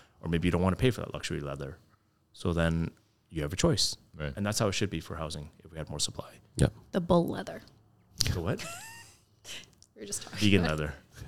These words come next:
Speaker 4: No, we were talking about earlier. There's, like, an option for bull leather in, uh, what car is it?
Speaker 3: Bentleys.
Speaker 4: Bentley. <laughs>
Speaker 2: That's Michael pricing.
Speaker 4: <laughs>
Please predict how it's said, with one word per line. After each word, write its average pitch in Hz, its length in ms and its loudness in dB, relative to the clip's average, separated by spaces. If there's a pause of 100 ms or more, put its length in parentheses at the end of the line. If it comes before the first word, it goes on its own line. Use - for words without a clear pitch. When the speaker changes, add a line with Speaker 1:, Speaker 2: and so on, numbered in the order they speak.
(160)
Speaker 4:
No, 202 220 0
we 190 60 -4
were 208 80 -2
talking 208 200 -2
about 190 160 -4
earlier. 190 280 -2
There's, 196 200 -2
like, 190 120 -4
an 180 160 -4
option 190 340 -6
for 180 140 -4
bull 180 300 -2
leather 220 400 -4 (760)
in, 185 260 -4
uh, - 260 -8 (140)
what 214 260 -6
car 262 220 -4
is 269 160 -4
it? 302 200 -8 (140)
Speaker 3:
Bentleys. - 420 2 (300)
Speaker 4:
Bentley. 269 480 6
<laughs> - 1400 -4
Speaker 2:
That's 76 220 -20
Michael 76 240 -12
pricing. - 340 -20 (1040)
Speaker 4:
<laughs> 302 640 10